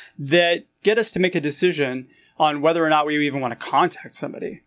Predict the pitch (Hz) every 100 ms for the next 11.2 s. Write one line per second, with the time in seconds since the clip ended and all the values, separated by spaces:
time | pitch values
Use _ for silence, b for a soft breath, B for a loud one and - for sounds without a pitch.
0 | - 143 247 220 165 165 160 147 156 139
1 | 151 147 151 151 143 151 147 143 - -
2 | 170 170 - - 226 196 139 131 147 170
3 | - - - - - 247 202 196 165 -
4 | 180 196 208 175 190 180 147 - 160 -
5 | - - - - 170 170 170 160 - _
6 | _ _ - - - 196 190 180 165 170
7 | 190 180 160 165 165 156 - 143 131 -
8 | 147 - - - 202 226 214 190 190 175
9 | 180 - 175 160 156 156 - 254 247 170
10 | 185 160 151 147 147 - 139 147 147 160
11 | 180 120